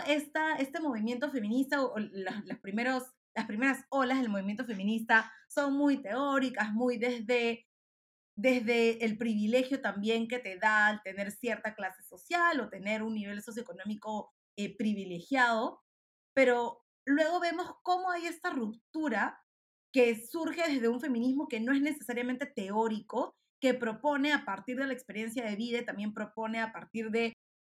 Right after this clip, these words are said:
digamos, las afecciones o las violencias que se sufren, una mirada más global a los problemas de las mujeres.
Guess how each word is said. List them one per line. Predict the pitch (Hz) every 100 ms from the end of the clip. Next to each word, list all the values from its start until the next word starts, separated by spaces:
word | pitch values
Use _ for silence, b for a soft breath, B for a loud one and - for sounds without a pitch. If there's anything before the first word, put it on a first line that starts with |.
| _
digamos, | 214 185 175 - _
las | 208 202 -
afecciones | 214 208 175 - - 285 262 226 220
o | 202
las | 185
violencias | 185 208 214 247
que | 208
se | 180
sufren, | 175 226 220 220 294 - _ _
una | 269 294 294
mirada | 220 233 254
más | 254 269
global | 247 226 208 214
a | 233
los | 254
problemas | - 185 196 226 233
de |
las | 247 220
mujeres. | 190 - 208 165 -